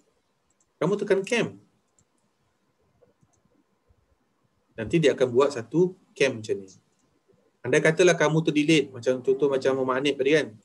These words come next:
tak terdelete. Ah, dia terdelete yang ni. Dia terdelete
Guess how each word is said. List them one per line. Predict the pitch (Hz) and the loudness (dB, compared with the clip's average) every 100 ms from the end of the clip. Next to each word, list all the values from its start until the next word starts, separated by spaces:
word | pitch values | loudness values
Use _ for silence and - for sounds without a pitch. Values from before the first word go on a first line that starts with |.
| _ | _
tak | 190 165 | -4 -2
terdelete. | - 127 127 113 - _ _ | -6 -4 0 0 -2 _ _
Ah, | 120 | -12
dia | 117 123 | -4 -2
terdelete | 127 123 127 131 | -2 0 -2 -2
yang | 113 | -6
ni. | 110 104 _ _ _ _ _ _ _ _ _ _ _ _ _ _ _ _ _ _ _ _ _ _ _ _ _ _ _ _ _ 104 | -14 -20 _ _ _ _ _ _ _ _ _ _ _ _ _ _ _ _ _ _ _ _ _ _ _ _ _ _ _ _ _ -16
Dia | 107 | -14
terdelete | 107 110 110 117 123 127 | -10 -10 -6 0 0 0